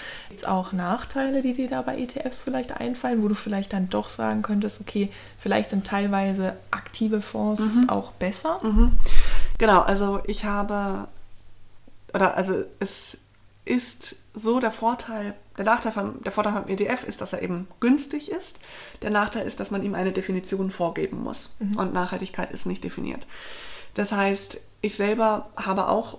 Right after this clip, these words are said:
Speaker 2: investiere auch noch in einen aktiven Fonds von einer
Speaker 1: Mhm.
Speaker 2: nachhaltigen Bank. Und, also weil ich eben gesagt habe, der E T F ist, also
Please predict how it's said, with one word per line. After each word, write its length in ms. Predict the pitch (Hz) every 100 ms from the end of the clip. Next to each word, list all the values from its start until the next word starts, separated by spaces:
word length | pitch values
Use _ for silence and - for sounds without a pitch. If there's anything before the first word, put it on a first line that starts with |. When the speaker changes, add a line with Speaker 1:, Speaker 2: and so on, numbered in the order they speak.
| -
Speaker 2:
investiere 480 | 208 214 - 226 -
auch 140 | 214
noch 160 | 226 -
in 220 | 226 226
einen 360 | 202 202 196 -
aktiven 500 | 185 - 254 226 226
Fonds 360 | 226 254 285
von 120 | 240
einer 180 | - 208
Speaker 1:
Mhm. 40 | 196
Speaker 2:
nachhaltigen 380 | 196 202 190 190
Bank. 240 | 196 381 - - - - - - - - - - -
Und, 480 | 233 226 214 208 - - - - - - _ - - - - - - - - - - - - -
also 260 | - 202 196
weil 140 | 196
ich 100 | 202
eben 120 | 214
gesagt 280 | 208 202 202
habe, 120 | 202
der 120 | 202 202
E 60 |
T 100 | 208
F 220 | 208 226 -
ist, 360 | 196 - - - - - _ - - - - - - - -
also 200 | - 190